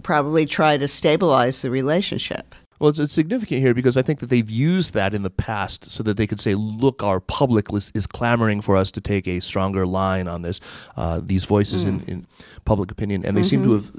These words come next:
Speaker 2: have, uh, taken that off the table now. Uh,
Speaker 1: Well,
Speaker 2: wh-, what can we, what can we conclude from that?
Speaker 1: They want maximum latitude in their diplomatic negotiation.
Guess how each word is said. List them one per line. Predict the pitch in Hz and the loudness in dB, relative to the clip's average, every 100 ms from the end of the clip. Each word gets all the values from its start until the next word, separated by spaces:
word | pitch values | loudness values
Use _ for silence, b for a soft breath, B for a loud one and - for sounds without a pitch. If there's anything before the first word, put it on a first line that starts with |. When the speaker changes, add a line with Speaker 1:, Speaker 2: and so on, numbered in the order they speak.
| - | -10
Speaker 2:
have, | - | -10
uh, | - - | -10 -2
taken | 131 120 | -2 2
that | 113 110 | 2 4
off | 101 98 | 2 -2
the | |
table | 95 113 101 | 0 2 2
now. | 87 85 - - b b b b - - | -2 -6 -8 -10 b b b b -12 0
Uh, | 339 | 4
Speaker 1:
Well, | 349 214 220 | 6 8 6
Speaker 2:
wh-, | - | 4
what | - | 0
can | 160 | 2
we, | 135 107 - | 0 0 -6
what | 113 113 | -6 -6
can | 131 | -4
we | 117 107 - - _ - - | -4 -4 -6 -18 _ -20 -12
conclude | - 107 98 107 - | -8 -6 0 0 0
from | 90 87 | -4 -2
that? | 87 - - b b b b b 202 | -4 -6 -14 b b b b b 2
Speaker 1:
They | 202 | 2
want | 196 208 196 - | 4 4 4 2
maximum | 175 180 175 - - 165 156 147 | 2 4 2 0 -2 0 2 2
latitude | 147 143 143 135 - 135 131 123 - - _ _ _ _ b b b b b - - | 2 2 0 -2 0 2 2 -2 -10 -20 _ _ _ _ b b b b b -12 0
in | 160 151 | 4 4
their | 151 143 | 6 4
diplomatic | 147 151 135 127 123 123 143 | 2 -2 -2 -2 -4 -4 -4
negotiation. | 127 135 127 - 117 127 - - | -4 -4 -4 -4 -4 -2 -2 -2